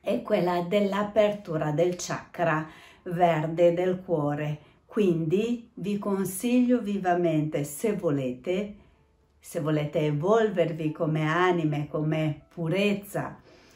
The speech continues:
se volete trovare la vostra identità e se volete evolvervi, come dicevo, vi consiglio di continuare a sentire questi testi, eh, continuamente. Perché?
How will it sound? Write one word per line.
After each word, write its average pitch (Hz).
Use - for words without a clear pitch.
se -
volete 190
trovare 180
la 175
vostra 190
identità 185
e 180
se -
volete 151
evolvervi, 170
come 170
dicevo, 170
vi 226
consiglio 160
di 208
continuare 208
a 160
sentire 156
questi 202
testi, 165
eh, 165
continuamente. 175
Perché? 180